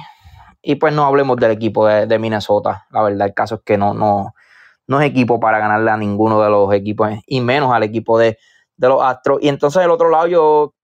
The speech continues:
yo me voy con el equipo de Atlanta y el equipo de los Dodgers. Al final, yo creo que estos dos equipos, sus rosters son,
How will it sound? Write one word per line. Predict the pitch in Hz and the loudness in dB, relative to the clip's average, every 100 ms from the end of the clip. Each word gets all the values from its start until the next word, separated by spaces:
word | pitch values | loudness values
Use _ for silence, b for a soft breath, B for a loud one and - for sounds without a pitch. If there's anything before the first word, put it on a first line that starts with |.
| _ _ | _ _
yo | - 139 139 | -12 -4 -2
me | 147 | 2
voy | 143 139 139 143 | 2 4 2 0
con | 160 156 | -4 -2
el | 147 | 0
equipo | 143 127 120 131 | -2 -4 -6 -2
de | 131 | 0
Atlanta | 135 123 120 - 143 139 127 _ | 0 -2 -4 -2 0 0 -2 _
y | - 135 131 123 | -8 -4 -2 0
el | 123 | 0
equipo | 120 123 117 123 | -2 -8 -6 -4
de | 120 | -4
los | |
Dodgers. | 113 110 113 110 _ - | -4 -4 -4 -8 _ -14
Al | 117 | -14
final, | - 110 107 | -10 -8 -4
yo | 117 | -2
creo | 127 | 0
que | 127 | -2
estos | 127 131 | -4 -6
dos | 120 117 | -2 -2
equipos, | 113 113 120 120 - b b b b | -2 -6 -2 0 -2 b b b b
sus | - 131 113 | -4 -2 0
rosters | 123 117 143 - | -2 -2 -6 -4
son, | - 127 135 135 123 | -2 -2 0 -2 -4